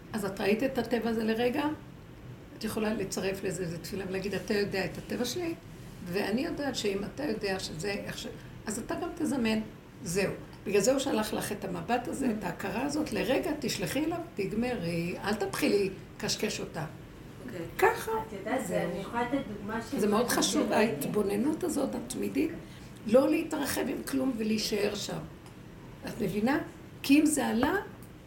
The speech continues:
Speaker 1: זה היה צריך לעלות. אם אמרת, זה צריך להיות. אם גזית שזה הטבע שלך, אז זה סיבה להגיד לו, "אני מקבלת שזה הטבע שלי, רק טבע אמיתי, הוא לא ניג'ס, הוא,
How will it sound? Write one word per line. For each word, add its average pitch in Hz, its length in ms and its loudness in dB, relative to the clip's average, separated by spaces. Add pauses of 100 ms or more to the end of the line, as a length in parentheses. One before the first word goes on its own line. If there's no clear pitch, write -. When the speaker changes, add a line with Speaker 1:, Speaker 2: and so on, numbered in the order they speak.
Speaker 1:
זה 180 140 0
היה 180 160 2
צריך - 260 -6
לעלות. 160 340 -2 (500)
אם 285 160 8
אמרת, 262 500 6 (180)
זה 180 80 -6
צריך - 220 -6
להיות. 156 220 -8
אם 285 200 8
גזית 240 380 4
שזה 240 240 4
הטבע 240 320 4
שלך, 262 340 0 (120)
אז 190 100 -2
זה 185 120 0
סיבה 196 340 0
להגיד 196 280 0
לו, 214 140 2
"אני 196 200 0 (640)
מקבלת 196 500 2
שזה 214 220 -2
הטבע 170 300 -4
שלי, 202 340 0 (600)
רק 196 180 -2 (100)
טבע 277 320 2
אמיתי, 208 500 -2 (160)
הוא 190 140 2
לא 240 100 2
ניג'ס, 175 640 0
הוא, 196 100 -4